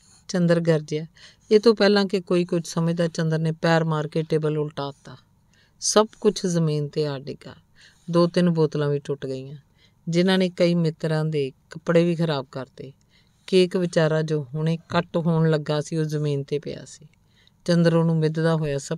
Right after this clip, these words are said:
ਕੁਝ ਛੱਡ ਕੇ ਬਾਹਰ ਨਿਕਲ ਗਿਆ। ਮਹਿਮਾਨ ਇੱਕ ਦੂਜੇ ਦੇ ਮੂੰਹ ਵੱਲ ਵੇਖਣ ਲੱਗੇ।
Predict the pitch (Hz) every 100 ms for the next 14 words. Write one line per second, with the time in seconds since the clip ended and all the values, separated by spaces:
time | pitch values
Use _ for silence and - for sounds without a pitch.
0 | - 170 - 147 139 143 143 139 151 143
1 | - 131 131 139 _ _ _ _ - 160
2 | 160 151 156 160 165 151 147 147 147 147
3 | 160 156 147 135 - 139 135 - _